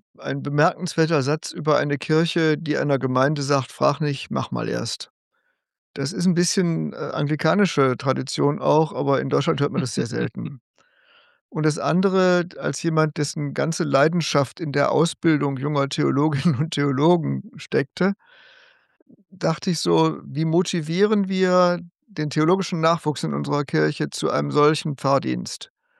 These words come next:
Speaker 1: Ohne dass sie sagen, „Ja, das ist doch viel weniger als das, was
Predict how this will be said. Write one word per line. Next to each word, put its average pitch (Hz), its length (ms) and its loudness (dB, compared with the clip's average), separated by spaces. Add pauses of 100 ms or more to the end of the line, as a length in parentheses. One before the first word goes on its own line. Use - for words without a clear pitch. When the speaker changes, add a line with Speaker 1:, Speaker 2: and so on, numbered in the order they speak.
(640)
Speaker 1:
Ohne 185 720 4
dass 151 260 -2
sie 160 120 -2
sagen, 143 720 0
„Ja, 139 220 -2
das 139 140 -6
ist - 80 -10
doch 151 120 -6
viel 151 260 -2
weniger 143 640 2
als 139 180 -4
das, - 240 -6
was - 360 -8